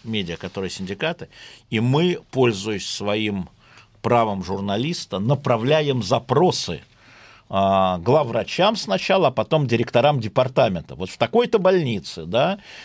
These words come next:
не хватает средств индивидуальной защиты.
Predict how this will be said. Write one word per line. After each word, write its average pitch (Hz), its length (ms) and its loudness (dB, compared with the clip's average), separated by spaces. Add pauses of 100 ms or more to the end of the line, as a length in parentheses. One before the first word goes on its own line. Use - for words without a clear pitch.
не 117 140 -4
хватает 175 580 0
средств 175 420 -2
индивидуальной 151 580 -2
защиты. 107 680 -6